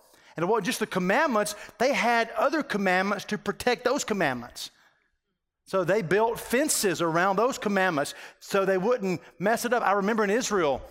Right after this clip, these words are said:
got on the wrong elevator on the Sabbath. You don't wanna get on the wrong elevator in Israel on the Sabbath. You know why? Because the commandment says you don't light a fire on the Sabbath. Therefore,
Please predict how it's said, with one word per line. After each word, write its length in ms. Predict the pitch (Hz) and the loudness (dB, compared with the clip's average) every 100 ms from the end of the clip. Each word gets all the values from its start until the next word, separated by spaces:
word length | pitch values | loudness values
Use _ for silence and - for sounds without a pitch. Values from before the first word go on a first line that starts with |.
| - - _ | -20 -20 _
got 140 | - 180 | 0 0
on 80 | 202 | 2
the 80 | |
wrong 180 | 185 208 | 2 2
elevator 560 | 202 247 233 202 143 131 - - - - | 4 4 2 2 0 -4 -16 -20 -16 -8
on 120 | 156 | -6
the 60 | |
Sabbath. 560 | 151 220 226 170 - - - _ - _ _ _ _ _ _ - | 0 0 2 0 -4 -14 -20 _ -20 _ _ _ _ _ _ -6
You 100 | 160 | -2
don't 120 | 214 | 2
wanna 140 | 233 | 2
get 120 | 208 | 2
on 100 | 220 | 2
the 80 | 214 | 2
wrong 160 | 214 196 | 2 2
elevator 480 | 208 220 202 139 - - _ _ _ _ | 2 2 2 0 -4 -16 _ _ _ _
in 80 | 151 | -2
Israel 500 | 175 180 196 143 101 - _ _ - | 0 0 0 0 -4 -14 _ _ -8
on 120 | 151 | -4
the 80 | 151 | -2
Sabbath. 480 | 185 175 170 113 - _ _ | -2 -2 -4 -8 -14 _ _
You 80 | 143 | -4
know 120 | 165 | 0
why? 360 | 160 190 294 294 - - - - - | 2 2 2 -2 -10 -20 -20 -20 -12
Because 280 | 170 208 165 | -2 0 0
the 80 | |
commandment 380 | 185 185 226 233 | -2 0 2 0
says 160 | 220 180 | -2 -2
you 60 | |
don't 200 | 196 202 | 0 0
light 180 | 180 185 | 2 2
a 40 | 165 | 2
fire 340 | 202 196 185 | 2 2 2
on 140 | 175 | 0
the 40 | 165 | 0
Sabbath. 480 | 196 196 143 - - _ _ _ _ _ _ _ _ | 0 0 -2 -8 -18 _ _ _ _ _ _ _ _
Therefore, 880 | - 196 170 262 302 233 202 226 - | 0 2 2 2 4 4 4 2 -2